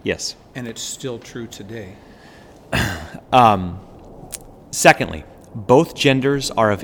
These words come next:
Speaker 1: equal dignity and worth. Number three, each gender is distinct.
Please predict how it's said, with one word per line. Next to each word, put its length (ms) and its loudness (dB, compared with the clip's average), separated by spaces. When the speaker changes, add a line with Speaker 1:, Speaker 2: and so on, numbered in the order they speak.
Speaker 1:
equal 360 0
dignity 680 0
and 280 -2
worth. 520 0
Number 300 -6
three, 500 -6
each 320 -6
gender 360 0
is 160 -4
distinct. 680 -6